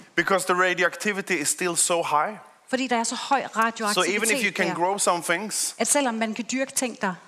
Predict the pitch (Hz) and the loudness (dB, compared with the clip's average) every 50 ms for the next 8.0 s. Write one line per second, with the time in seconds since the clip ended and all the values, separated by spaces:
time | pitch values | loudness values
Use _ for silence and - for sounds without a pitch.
0 | - - _ - - - - 139 131 - - 165 160 151 165 185 175 - 226 214 | -20 -20 _ -20 -20 -20 -10 -6 -4 -2 -2 -2 -2 -2 0 0 0 0 0 0
1 | 196 190 - - 175 196 208 202 - 190 151 - - 151 151 156 143 147 151 135 | -2 -4 -6 -6 -6 -6 -6 -4 -2 -4 -4 -2 -2 0 0 0 0 -2 -4 -8
2 | 135 - - 185 175 185 185 170 170 160 143 135 - 151 156 170 165 131 - - | -2 0 0 0 2 0 0 0 2 2 0 2 2 2 2 2 2 0 -4 -6
3 | - - - - - - - - _ - - 277 254 - - - - - 254 247 | -8 -8 -10 -10 -14 -20 -20 -20 _ -4 -2 -2 -2 -2 -4 -6 -4 -2 0 0
4 | 247 240 254 247 - - - 277 294 285 - - 220 196 - - 202 247 233 214 | 0 0 -2 -2 -4 -2 -2 -2 -2 -2 -2 -4 -6 -6 -6 -8 -6 -6 -6 -6
5 | 196 - 220 - 262 247 220 233 220 208 175 - - 196 202 190 190 190 185 185 | -4 -2 -2 0 0 0 -2 -2 -4 -4 -4 -2 -2 0 2 2 2 0 0 -2
6 | 180 180 180 170 - - - 240 214 208 190 233 233 202 190 175 165 - - - | -4 -4 -6 -8 -12 -6 -2 -2 -2 0 0 0 -2 -2 -4 -6 -8 -10 -14 -20
7 | - _ _ _ _ - - - - - - 185 185 185 220 - - - 339 302 | -20 _ _ _ _ -20 -20 -8 -2 0 2 2 2 2 0 2 4 4 4 4